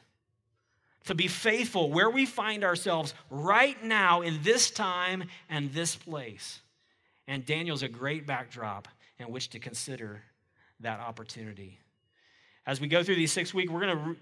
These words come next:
we're gonna really hone in on basically three aspects of Daniel's character that enabled him to prosper, that enabled him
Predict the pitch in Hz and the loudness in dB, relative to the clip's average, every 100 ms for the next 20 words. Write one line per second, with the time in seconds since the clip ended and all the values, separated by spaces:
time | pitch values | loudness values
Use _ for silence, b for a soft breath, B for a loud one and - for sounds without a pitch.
0 | 165 156 175 175 185 180 147 190 185 196 | -8 -4 -2 0 4 4 4 0 0 0
1 | 175 147 202 220 156 160 151 B - 202 | 2 4 2 2 0 0 -2 B -10 -2
2 | 233 240 208 220 214 - 180 151 165 160 | 0 2 2 4 2 2 0 2 0 2
3 | 180 196 175 - 196 196 180 151 151 151 | 2 2 -2 0 0 0 0 0 0 0
4 | 160 202 202 151 165 160 151 B - - | 2 2 0 -2 -2 -4 -6 B -6 -4
5 | 214 190 190 196 156 147 151 160 185 190 | 0 0 0 -2 -2 0 -2 -2 -2 -2
6 | 175 147 156 160 | -4 -4 -4 -4